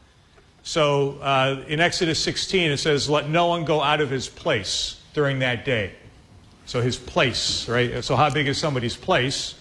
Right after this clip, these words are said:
Well, to find out how big a place is, you go to Numbers thirty-five. And Numbers thirty-five says, "The pasture lands around the towns that you give the Levites will extend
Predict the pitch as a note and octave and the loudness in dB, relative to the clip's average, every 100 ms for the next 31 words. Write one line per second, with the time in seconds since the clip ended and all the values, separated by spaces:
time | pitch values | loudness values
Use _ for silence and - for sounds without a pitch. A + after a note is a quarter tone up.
0 | - - - - - - C3+ C#3+ C#3+ D#3 | -20 -20 -20 -20 -20 -4 2 2 2 0
1 | D#3 D3 C3+ D3 D3 C3 B2 F3+ E3 - | 2 4 4 2 2 -2 -2 0 0 0
2 | C3+ B2+ C3 C#3+ C#3 C#3 C#3 C3 - C3 | -4 -2 0 2 0 0 -2 -2 -2 -4
3 | A#2 G3+ F3+ C3 F3 - - _ _ _ | 0 4 4 2 -2 -6 -20 _ _ _
4 | _ _ _ - B2+ C#3+ C#3+ - E3 C#3+ | _ _ _ -12 -4 0 0 2 2 0
5 | - E3+ E3 - C#3+ C#3+ C#3+ - - F3+ | 2 4 2 0 -2 -2 -2 -6 -4 2
6 | F#3+ F#3 - E3 D#3 D3+ D#3 C#3+ C#3+ D3 | 4 2 -2 0 2 0 -2 0 2 2
7 | D3 C3+ - F3 E3 E3 - C#3+ - C3 | 2 -2 0 2 2 0 -2 -2 -2 -2
8 | D#3+ D3+ C#3 C#3 D#3+ D3+ D3+ - C#3 C#3+ | 0 2 2 2 4 4 2 -2 -2 0
9 | C#3 - - D3+ D3+ C#3 | 0 -2 0 2 2 -2